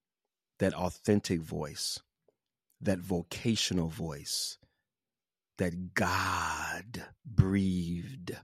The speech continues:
voice, that knows you, that is you,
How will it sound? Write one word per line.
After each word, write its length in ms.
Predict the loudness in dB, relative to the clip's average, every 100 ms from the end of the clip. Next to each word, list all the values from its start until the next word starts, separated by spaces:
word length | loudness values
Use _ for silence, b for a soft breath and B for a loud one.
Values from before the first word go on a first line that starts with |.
| _
voice, 1040 | -16 -8 -6 -6 -6 -2 0 0 0 -4 -10 -20 _ _ _ _ _ -10 2
that 140 | 6
knows 720 | 8 10 12 12 12 6 0
you, 140 | -6 -4
that 140 | -4 0
is 500 | 4 6 6 4 2
you, 300 | 2 0 -4